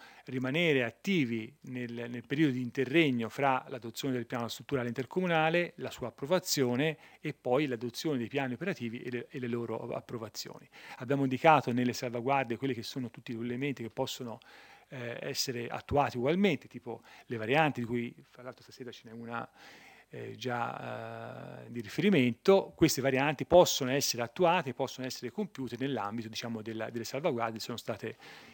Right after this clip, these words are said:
indicate. Questi sono gli aspetti più, più importanti del, del piano. Ecco, non so se poi ci sono delle domande, magari possiamo approfondire. Ecco, ditemi voi come volete,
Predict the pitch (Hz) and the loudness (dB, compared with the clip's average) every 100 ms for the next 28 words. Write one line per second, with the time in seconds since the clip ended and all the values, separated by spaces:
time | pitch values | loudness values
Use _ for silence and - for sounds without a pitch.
0 | - 131 117 104 120 - - - 131 - | -12 -8 -8 -10 -14 -16 -18 -20 -20 -20
1 | - - - - - - - - 214 208 | -20 -20 -20 -20 -20 -20 -16 4 4 6
2 | 165 143 127 - 143 - 131 135 131 127 | 6 6 6 4 4 2 -8 -4 -2 -2
3 | 120 120 117 120 127 139 127 - 131 127 | -2 -2 -4 -2 -2 -2 -4 0 0 0
4 | - 123 120 120 120 117 117 113 110 110 | -2 -6 -4 -2 -2 -2 -4 -6 -8 -8
5 | 110 110 107 107 104 139 139 139 135 139 | -10 -10 -12 -12 -2 -2 0 0 2 2
6 | 117 110 120 117 143 117 - 123 139 123 | -2 -6 -8 -2 -2 0 -4 -4 -4 -4
7 | 120 135 123 131 127 127 147 131 113 120 | -4 -2 0 0 0 0 0 0 0 -2
8 | 120 117 - 117 113 113 107 - 120 120 | -4 -4 -4 -6 -6 -6 -6 -6 -6 -6
9 | 117 123 110 104 - 110 113 107 113 120 | -4 -2 -2 -4 -6 -6 -6 -4 -4 -4
10 | 113 107 104 113 117 107 - | -4 -10 -8 -6 -6 -6 -10